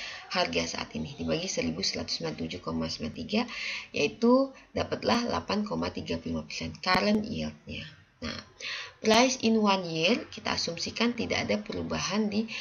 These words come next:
di yield to maturity-nya, menjadi seribu seratus sembilan puluh tiga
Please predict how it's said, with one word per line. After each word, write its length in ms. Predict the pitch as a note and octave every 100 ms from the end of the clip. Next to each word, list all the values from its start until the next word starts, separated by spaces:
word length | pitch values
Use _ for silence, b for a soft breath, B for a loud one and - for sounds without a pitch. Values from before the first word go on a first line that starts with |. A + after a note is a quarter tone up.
| B B B - - - - E3+
di 100 | F3+ E3+ E3
yield 160 | E3 E3
to 160 | E3+
maturity-nya, 800 | D#3+ E3 D#3+ D#3 D#3+ D#3 E3 A#3+ G#4 - B B B -
menjadi 320 | F3 E3+ F3+ A#3
seribu 400 | G#3+ E3+ F3+ C4
seratus 560 | - F#3+ F3 A#3 B3
sembilan 320 | G#3+ F3+ E3+ -
puluh 40 |
tiga 240 | D#3 -